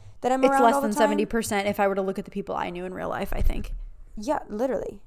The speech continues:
Speaker 2: I
Speaker 1: I
Speaker 2: would
Speaker 1: think it's
Speaker 2: say
Speaker 1: way less than
Speaker 2: maybe
Speaker 1: seventy percent.
Speaker 2: sixty percent are divorced and forty percent
Speaker 1: Yeah.
Speaker 2: are not, maybe.
Speaker 1: That's how I
Speaker 2: Yep.
Speaker 1: feel.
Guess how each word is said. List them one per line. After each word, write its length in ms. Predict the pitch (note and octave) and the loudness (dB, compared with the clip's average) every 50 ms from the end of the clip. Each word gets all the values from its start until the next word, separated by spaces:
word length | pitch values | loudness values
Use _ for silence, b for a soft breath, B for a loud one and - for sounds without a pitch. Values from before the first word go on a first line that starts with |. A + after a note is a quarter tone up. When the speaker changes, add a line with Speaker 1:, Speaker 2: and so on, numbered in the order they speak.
| - - - - - - - | -20 -20 -20 -20 -18 -4 0
Speaker 2:
I 80 | G#3 A3 | 2 4
Speaker 1:
I 20 | |
Speaker 2:
would 60 | A3+ | 4
Speaker 1:
think 40 | C#4 | 4
it's 80 | C4 - | 2 2
Speaker 2:
say 100 | E4+ C#4 A3+ | 4 4 4
Speaker 1:
way 20 | |
less 200 | G#3 A#3 E3+ E3+ | 4 2 0 0
than 140 | G#3+ G3+ G3+ | 0 0 2
Speaker 2:
maybe 260 | G3+ G#3+ A#3 A3 A#3 | 2 2 2 2 2
Speaker 1:
seventy 120 | A#3 A3 G#3 | 0 -2 -2
percent. 160 | G3+ - - - | -4 -6 -8 -8
Speaker 2:
sixty 460 | - - - C4 C4 - - A#3+ A3+ | -6 -4 -4 -4 -4 -4 -6 -4 4
percent 480 | - - G#3+ G3+ - - G#3+ F#3+ - - | 8 8 8 8 6 -4 -4 -4 -4 -2
are 220 | - G3 F#3+ F#3+ F#3 | 0 2 2 2 2
divorced 420 | F#3+ F#3 E3+ E3+ F3 E3+ E3+ - | 0 -2 -4 -4 -4 -4 -6 -8
and 140 | F#3 - F3 | -12 -12 -8
forty 220 | - F#3 F3+ F3+ | -6 -4 -4 -4
percent 240 | F3 F#3 F#3+ G3 G#3+ | -2 -4 -2 -2 0
Speaker 1:
Yeah. 260 | B3+ B3+ - - - | 0 0 0 0 -2
Speaker 2:
are 40 | - | -2
not, 320 | - - - - - - - | -4 -6 -10 -12 -12 -12 -10
maybe. 480 | G3 F3 E3+ - - - - - F#3 - - _ _ _ _ _ _ _ _ _ _ _ _ _ _ _ _ _ - _ - - - _ _ _ - _ _ _ _ _ - - - - _ _ - - - - - - - - - - - - - - - - - - - - - _ - - - - - - _ | -10 -8 -8 -10 -10 -12 -12 -14 -14 -18 -20 _ _ _ _ _ _ _ _ _ _ _ _ _ _ _ _ _ -20 _ -20 -20 -20 _ _ _ -20 _ _ _ _ _ -20 -20 -20 -20 _ _ -20 -20 -20 -20 -20 -20 -20 -20 -20 -20 -20 -20 -20 -20 -20 -20 -20 -20 -20 -20 -20 _ -20 -20 -20 -20 -20 -16 _
Speaker 1:
That's 160 | - A#3+ A#3 | -8 -8 -4
how 140 | - A#3 G#3+ | -2 -2 0
I 80 | A3 A#3+ | 0 0
Speaker 2:
Yep. 120 | G3+ G#3 | 0 -2
Speaker 1:
feel. 220 | - - - - | -2 -6 -6 -8